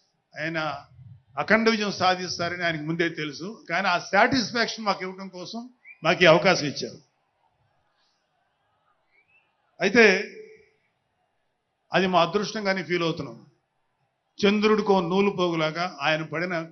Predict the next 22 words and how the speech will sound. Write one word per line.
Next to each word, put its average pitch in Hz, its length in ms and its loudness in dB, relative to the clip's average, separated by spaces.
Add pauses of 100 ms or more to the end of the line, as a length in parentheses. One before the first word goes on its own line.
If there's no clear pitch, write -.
(100)
కష్టానికి 165 840 -8 (600)
ఒక 160 100 -10
చిన్న 208 360 -4
పని 185 240 0
చేసామనే 180 500 0
తృప్తి 202 380 -4
అయితే 214 160 0
మాత్రం 180 400 -8
మాకు 147 160 -6
నిజంగానే 151 400 -8
ఉంది. 143 340 -12 (2000)
అయితే 220 380 2
ఇక్కడ 196 200 -4 (100)
పిఠాపురంలో 214 640 0
పవన్ 190 320 2
కళ్యాణ్ 175 340 0
గారు 165 180 -2
అఖండ 190 320 2
విజయం 180 360 0
సాధించడానికి 156 960 -6 (1160)
రెండు 202 320 4
ఫ్యాక్టర్స్, - 640 0